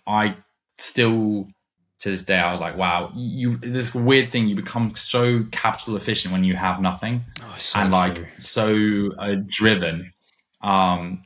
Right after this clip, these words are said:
Speaker 1: and that's, and that's what it felt like. I was like, "Wow, I've been re-, really given an opportunity here, uh, to make something out of it. Like, why don't I
Speaker 2: Mm-hmm.
Speaker 1: try take this as far," I'm sure you hear this all the time, like, "Try take it as far as you can."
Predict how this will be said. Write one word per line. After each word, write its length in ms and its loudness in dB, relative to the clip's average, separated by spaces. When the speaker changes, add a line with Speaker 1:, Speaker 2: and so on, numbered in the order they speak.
Speaker 1:
and 240 2
that's, 300 0
and 180 -2
that's 180 0
what 100 -4
it 120 -8
felt 200 -2
like. 180 -4
I 60 -4
was 120 -4
like, 100 -4
"Wow, 240 2
I've 120 -2
been 180 2
re-, 160 -4
really 220 0
given 220 0
an 80 2
opportunity 880 0
here, 440 0
uh, 260 0
to 120 -10
make 160 0
something 240 0
out 220 2
of 60 -6
it. 120 -6
Like, 180 -4
why 140 2
don't 100 0
I 80 -2
Speaker 2:
Mm-hmm. 80 -6
Speaker 1:
try 160 -2
take 240 -8
this 360 -6
as 80 -8
far," 420 0
I'm 100 0
sure 140 0
you 100 4
hear 100 4
this 140 0
all 60 -4
the 60 -8
time, 400 -6
like, 160 -10
"Try 160 0
take 140 2
it 40 0
as 80 -4
far 200 0
as 100 -2
you 80 -8
can." 440 -2